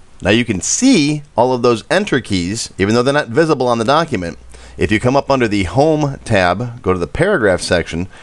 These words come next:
and click on this Paragraph button right here. It says Show Hide Paragraph button. All right? You see those little P marks right there, those backward Ps? That's all the times you pressed Enter,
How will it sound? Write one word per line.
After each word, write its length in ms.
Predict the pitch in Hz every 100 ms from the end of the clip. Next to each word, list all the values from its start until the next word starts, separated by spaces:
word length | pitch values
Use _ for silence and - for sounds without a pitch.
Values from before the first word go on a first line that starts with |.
| - -
and 100 | 85
click 180 | 120
on 120 | 98 90
this 160 | 82
Paragraph 580 | - 170 156 95 85 -
button 240 | 82 76
right 180 | 80 78
here. 200 | 90 69
It 100 | -
says 160 | - 78
Show 220 | - 113
Hide 260 | 117 117 101
Paragraph 460 | 117 90 85 73
button. 320 | 76 50 53 - - - - - -
All 80 | 73
right? 240 | 78 113 - - - - -
You 80 | 78
see 100 | 98
those 160 | 90
little 160 | 101 92
P 240 | - 139
marks 320 | 143 147 151 165
right 160 | 160
there, 160 | 156 180
those 180 | 139 82
backward 400 | 92 92 110 -
Ps? 360 | 117 147 - - - -
That's 180 | 95 101
all 140 | 104 208
the 80 |
times 320 | 175 165 156 127
you 60 |
pressed 340 | - 117 110 -
Enter, 340 | 101 95 -